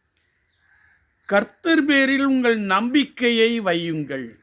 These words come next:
கர்த்தரை நம்பி நன்மை செய்,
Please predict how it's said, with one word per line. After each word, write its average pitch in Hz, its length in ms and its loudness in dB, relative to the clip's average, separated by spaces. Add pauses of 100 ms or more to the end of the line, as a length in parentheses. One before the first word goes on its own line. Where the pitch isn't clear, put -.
(1160)
கர்த்தரை 196 680 0
நம்பி 170 680 -4
நன்மை 175 520 -6
செய், 170 440 -2